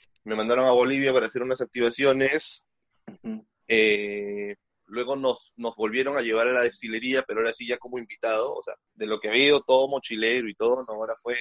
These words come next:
Speaker 1: nos llevaron
Speaker 2: Ya,
Speaker 1: al
Speaker 2: con,
Speaker 1: bar Copen de
Speaker 2: con todas
Speaker 1: Berlín.
Speaker 2: las de la ley.
Speaker 1: Con todas las de la ley, claro. O sea, te recoge un carro Jagger, te llevan al, al bar Convent,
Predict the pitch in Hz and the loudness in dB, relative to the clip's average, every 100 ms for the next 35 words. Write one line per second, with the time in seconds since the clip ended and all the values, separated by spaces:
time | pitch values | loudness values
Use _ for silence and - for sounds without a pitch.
0 | - _ 107 104 110 107 120 120 123 135 | -8 _ -14 -4 0 2 2 0 -2 -4
1 | 131 139 - 120 123 123 143 139 127 107 | -8 -4 0 0 4 4 6 4 4 4
2 | 104 104 95 87 _ _ - 104 101 113 | 4 2 0 -4 _ _ -10 -10 -6 0
3 | 120 117 110 104 98 101 98 95 85 - | 4 4 2 -4 -4 -6 -8 -10 -12 -12
4 | _ _ _ - _ - 104 101 101 101 | _ _ _ -20 _ -8 0 2 4 2
5 | - _ 110 107 101 120 139 131 135 135 | -2 _ -2 -2 0 0 -2 2 2 4
6 | 131 135 135 135 131 131 139 101 104 117 | 4 4 6 6 4 2 -2 -8 -4 0
7 | 120 113 107 95 104 113 117 131 131 131 | 2 2 -2 -2 -2 -2 -2 2 4 2
8 | 123 123 127 | 2 0 0